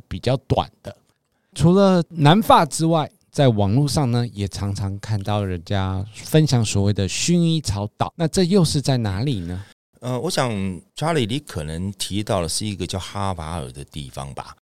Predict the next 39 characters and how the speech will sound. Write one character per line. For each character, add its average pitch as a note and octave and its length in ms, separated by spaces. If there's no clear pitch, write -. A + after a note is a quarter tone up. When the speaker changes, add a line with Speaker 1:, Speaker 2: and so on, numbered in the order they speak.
Speaker 2:
但 F#3 120
是 F3+ 240
哈 F3+ 180
瓦 C#3 160
尔 F#2+ 60
并 C#3+ 200
不 F#2 200
是 F#2+ 160
在 E2 520
法 C#2+ 200
国， D2+ 340
它 C3 160
是 B2 100
在 A2 200
另 G#2+ 260
外 F2+ 160
一 E2+ 80
个 D#2+ 240
巴 F#2+ 200
尔 D#2+ 100
干 E2 160
半 E2 180
岛 D2 180
的 D2+ 120
国 D2 200
家， D#2+ 240
叫 D#2+ 240
做 D#2+ 280
克 - 160
罗 D#2+ 160
埃 E2 120
西 F#2+ 280
亚。 D#2+ 160
在 C#3+ 260
哈 D3 200
瓦 C3+ 120
尔 G2 140
这 G2+ 180
个 F2 260